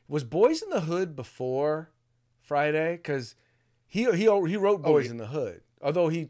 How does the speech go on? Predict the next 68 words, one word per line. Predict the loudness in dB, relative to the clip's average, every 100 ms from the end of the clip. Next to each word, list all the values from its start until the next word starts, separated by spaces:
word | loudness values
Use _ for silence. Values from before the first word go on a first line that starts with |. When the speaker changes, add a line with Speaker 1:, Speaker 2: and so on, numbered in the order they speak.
| _
Speaker 1:
kinda | -8 -6 -6
did | -6 -8
the | -8 -6
Speaker 2:
No, | -2
no. | -2
Speaker 1:
Thug | -4
thing. | -8 -10 -8
In, | -4
Speaker 2:
Boys | -2 0
Speaker 1:
in | -2
Speaker 2:
in |
Speaker 1:
that |
Speaker 2:
the | 0
Speaker 1:
one | -2
Speaker 2:
Hood's | -2
a |
Speaker 1:
too. | -6
Speaker 2:
recent | -6 -8 -10
movie. | -12 -10
That's, | -6 -6 -6
and, | -10
and, | -10 -10
and | -8
his | -8 -6
son, | -4 -4 -6 -12
his | -8
son | -6 -6
starred | -4 -6 -4
in | -8
that | -10 -10
one. | -18 _ _ _
Were | -10
you | -2
Speaker 1:
No, |
Speaker 2:
talking | 0 0
Speaker 1:
no, | 0
Speaker 2:
about | -2
Speaker 1:
no, | -2
Speaker 2:
the |
Speaker 1:
no. | -2
Speaker 2:
original? | -4 -4 -8 -10 -14 _ _ _
Speaker 1:
No, | -4 -2 -2 -10 -12
the | -8 -8 -10 _
Boys | 0 4 4 4
in | 0
the | 0
Hood | 0 2 4 4 2 -2 -6 _ -8
was | -8 -6
a |
movie | -2 0 0
with | -2 -2
Speaker 2:
Oh, |
that's | -2 0
Speaker 1:
him |
Speaker 2:
right. | -2
I'm |
Speaker 1:
and | 0
Speaker 2:
thinking, | 0 -2
I'm |
Speaker 1:
Keith- | -2
Speaker 2:
sorry, | -2 -2
straight | -4 -2
out, | -2
I'm | -2
thinking | -4 -8
Straight | -6 -4
Outta | -2 -2
Compton. | -4 -6 -8